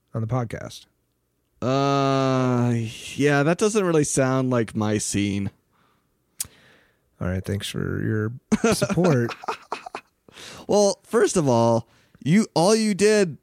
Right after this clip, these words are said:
Speaker 2: for the first twenty episodes of this podcast was talk so much shit about this guy. And now you want me to get involved with
Speaker 1: I,
Speaker 2: this guy somehow? <laughs>
Speaker 1: I don't think he's come up that often, first of all.
Speaker 2: Uh,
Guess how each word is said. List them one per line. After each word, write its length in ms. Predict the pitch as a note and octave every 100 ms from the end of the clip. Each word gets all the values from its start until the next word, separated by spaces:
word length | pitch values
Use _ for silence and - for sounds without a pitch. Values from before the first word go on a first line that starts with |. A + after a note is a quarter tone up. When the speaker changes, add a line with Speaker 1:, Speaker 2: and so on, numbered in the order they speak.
| -
Speaker 2:
for 200 | - E3
the 120 | C#3
first 340 | - F3 F3
twenty 260 | - D#3+ D#3
episodes 460 | D#3 D3 C3 B2+ A#2
of 60 | B2
this 120 | A#2+
podcast 680 | - C#3+ E3+ - G#2+ G#2 -
was 160 | A2+
talk 400 | - - - C3+
so 180 | - D#3
much 220 | F3+ F3 -
shit 240 | - D3+
about 280 | E3 D#3 C3
this 200 | B2+ -
guy. 460 | - B2 G#2 B2 - - - - - -
And 160 | D#3+
now 120 | D#3+ E3
you 160 | F#3
want 180 | F3+ E3+
me 60 | E3+
to 100 | C#3+
get 260 | C3+ C#3
involved 600 | D3 B2 C3+ B2 C#3 C#3+
with 100 | D#3+
Speaker 1:
I, 100 | C#3+
Speaker 2:
this 120 | C#3 C3
guy 260 | D#3 F4+
somehow? 420 | F3 F#4 F3 E4+ - E4+
<laughs> 140 | -
Speaker 1:
I 100 | D3
don't 200 | D3+ F#3
think 160 | F#3+ E3+
he's 140 | D#3
come 220 | - D3+
up 140 | C#3 B2+
that 220 | B2+ B2+
often, 580 | A2 G2 - G#2 A#2+ C3+ _
first 340 | - B2+ A#2+ B2+
of 140 | A2
all. 260 | F#2+ G2 A2+ - _ _ _ _ _ -
Speaker 2:
Uh, 720 | C#3 C3+ C3 B2+ B2 B2 B2